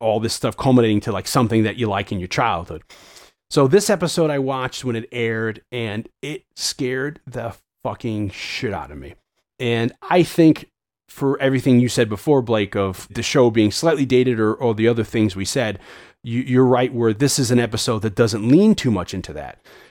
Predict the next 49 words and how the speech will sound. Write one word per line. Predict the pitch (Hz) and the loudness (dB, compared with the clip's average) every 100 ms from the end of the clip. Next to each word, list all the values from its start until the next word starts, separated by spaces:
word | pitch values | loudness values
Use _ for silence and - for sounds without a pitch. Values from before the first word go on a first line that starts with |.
| - | -6
And | 120 | -4
I | 117 | 0
think | - 160 | 0 0
it | 139 | 0
holds | - 160 143 | 2 4 2
itself | 123 - 143 120 | 0 0 0 2
on | 123 117 | 0 -2
its | 107 | 0
own | 151 165 147 120 | 4 4 4 0
of | 120 107 | -2 -6
being | 110 127 131 | 0 0 0
a, | 95 - - | -4 -12 -6
and | 151 135 | 2 4
it's | 143 - - | 4 -4 -4
shorter | - 202 247 262 | 0 2 4 4
than | 175 160 147 135 - - _ _ _ - | 4 6 6 4 0 -20 _ _ _ 2
the | 139 | 4
other | 208 220 | 4 2
episodes, | 120 101 98 95 | 2 -6 -10 -4
the | 135 | -2
other | 190 | -2
s-, | - | -4
episodes, | 165 143 - 135 117 | -6 -6 -4 -4 -4
I | |
think, | 107 165 185 | 0 0 0
run | 95 110 165 202 | -2 -2 0 2
maybe | 131 110 101 | 0 0 -4
a | 92 | -6
half | - 135 - | -4 -4 -2
hour | 127 139 117 | -2 -2 -2
or | 98 | -4
twenty-eight | - - 123 101 | -4 -2 0 -2
minutes, | 90 156 180 - | 0 0 0 -2
where | 110 | -2
this | 180 | 0
is | 202 165 | 2 4
only, | 170 156 | 4 4
like, | 120 | 0
twenty-two | - 143 120 135 | -4 -2 -2 0
minutes | 117 190 160 | 2 2 0
or | 95 | -4
twenty | - 127 | -2 2
minutes | 110 170 139 | 2 2 0
this | 92 - | -6 -10
episode. | 87 95 78 69 - | -10 -12 -12 -14 -8
But | 120 | -4
it's | 117 135 | -4 -4
a | |
great, | 110 113 120 160 180 190 | -6 -6 0 2 2 0